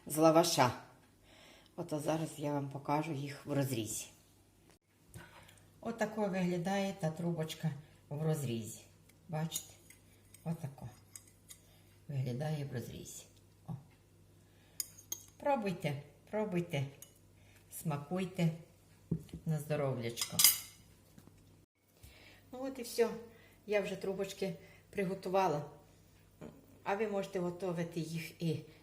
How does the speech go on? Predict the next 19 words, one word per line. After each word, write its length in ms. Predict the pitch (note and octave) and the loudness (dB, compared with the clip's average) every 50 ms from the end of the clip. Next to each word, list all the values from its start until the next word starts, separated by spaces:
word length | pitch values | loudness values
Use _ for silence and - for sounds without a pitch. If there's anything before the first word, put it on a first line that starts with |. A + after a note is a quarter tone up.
| - | -14
з 80 | - - | -8 -6
сиром 500 | - - - F3 D#3 D#3 D3 C#3+ C#3 C#3 - - - - | 0 2 4 6 6 6 6 4 0 -4 -10 -14 -10 -2
чи 140 | - E3 | -2 -2
з 40 | - | -2
творогом 580 | - - D#3+ E3 D#3+ D#3+ D3+ C#3+ D3+ C3+ C3+ - - - - | -2 0 4 6 8 8 8 6 4 2 0 -2 -6 -14 -10
солодкі, 800 | - - - D#3+ C#3+ C#3+ D#3+ G3+ A3 G#3+ - - D#4 - G3+ G3+ - - - - - - - - | -6 2 4 4 6 6 6 6 6 4 -2 0 2 2 2 2 -2 -8 -16 -20 -20 -20 -16 -8
можете 560 | - D#3+ D#3 D3+ D#3 D#3 D3+ D3 - - D#3+ C#3 | -4 0 2 2 2 2 0 -2 2 2 2 2
з 80 | C#3 | 6
вареничком, 720 | C#3+ C#3+ D3+ E3+ G3 G#3 G3 G3 G3 F#3 - - - D#3+ | 6 6 8 8 8 6 6 2 0 -2 -2 -2 0 0
можете 360 | D#3 D#3 D3+ D3+ D#3 - C#3 | 2 2 0 0 0 -2 -2
з 100 | B2+ C3+ | 0 4
яблучком, 540 | D#3+ F#3 G3+ F#3 F3+ F#3 F3+ - - - E3+ | 6 6 6 6 4 -2 -2 -2 -2 0 2
можете 440 | E3 F3 G3 G#3+ G#3 - - - - | 2 2 2 0 -2 -4 -8 -6 -6
з 40 | - | -6
чим 400 | - - - G#3 G#3+ A#3 A#3+ A#3 - - | -4 0 2 2 2 2 0 -2 -6 -2
хочете, 420 | E3 E3 D#3+ D#3 D#3 - - D3+ C3+ | 2 4 4 4 2 -2 -6 -6 -8
з 80 | - | -6
чим 240 | - - E3 D#3+ D#3+ | -6 -4 -2 -2 -2
душа 380 | D#3+ D3+ - - - E3+ F3+ | -2 -4 -4 0 2 0 0